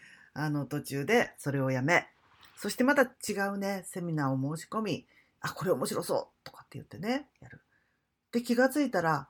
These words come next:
一年、二年の間に点々といろんなセミナーをね、申し込んで、えーっと、お金もすごく使って、そしてはっと気がついたら、一体何だったんだろう。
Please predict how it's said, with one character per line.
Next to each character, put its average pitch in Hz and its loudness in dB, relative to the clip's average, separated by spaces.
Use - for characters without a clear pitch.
一 175 -6
年、 185 -2
二 170 -2
年 165 -2
の 139 0
間 131 0
に 127 -2
点 180 -4
々 240 6
と 190 2
い 147 -2
ろ 165 0
ん 240 6
な 240 4
セ 247 4
ミ 214 2
ナ 160 -2
ー 139 -2
を 135 -2
ね、 143 -2
申 151 0
し - -8
込 165 -4
ん 135 -2
で、 123 -2
え 147 -2
ー 143 -8
っ - -14
と、 135 -2
お 135 -4
金 165 0
も 165 0
す 156 -6
ご 156 -2
く 277 -2
使 - -4
っ 170 -2
て、 - -4
そ 220 -6
し - -6
て 254 2
は 233 2
っ 269 -2
と 247 0
気 202 -6
が 180 0
つ 185 -4
い 160 -4
た 139 -2
ら、 131 2
一 127 -2
体 175 -2
何 196 0
だ 262 6
っ 247 -2
た 185 0
ん 170 -2
だ 156 4
ろ 135 0
う。 - -20